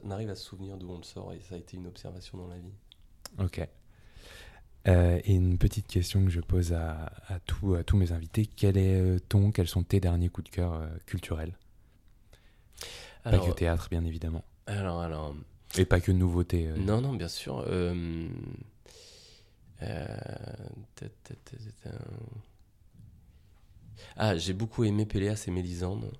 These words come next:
Speaker 2: Ok.
Speaker 1: euh, au théâtre, de Julie Duclos. J'ai trouvé que c'était, euh, que c'était, bah, tout, tout m'a plu, moi, dans ce spectacle.
Speaker 2: Ça a le mérite d'être, euh, d'être clair.
Speaker 1: Ouais, non, mais c'est ça, parce que, euh, à la fois, il y avait une scéno impré-, un,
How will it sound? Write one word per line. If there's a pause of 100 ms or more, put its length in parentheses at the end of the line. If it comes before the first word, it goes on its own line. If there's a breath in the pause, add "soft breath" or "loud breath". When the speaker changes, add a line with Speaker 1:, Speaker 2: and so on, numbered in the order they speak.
(380 loud breath)
Speaker 2:
Ok.
Speaker 1:
euh,
au
théâtre, (380 loud breath)
de
Julie
Duclos.
J'ai
trouvé
que
c'était,
euh, (1200 loud breath)
que
c'était,
bah,
tout,
tout
m'a
plu,
moi,
dans
ce
spectacle. (280)
Speaker 2:
Ça
a
le
mérite
d'être,
euh,
d'être
clair.
Speaker 1:
Ouais,
non,
mais
c'est
ça,
parce
que,
euh, (800 soft breath)
à
la
fois,
il
y
avait
une
scéno
impré-,
un,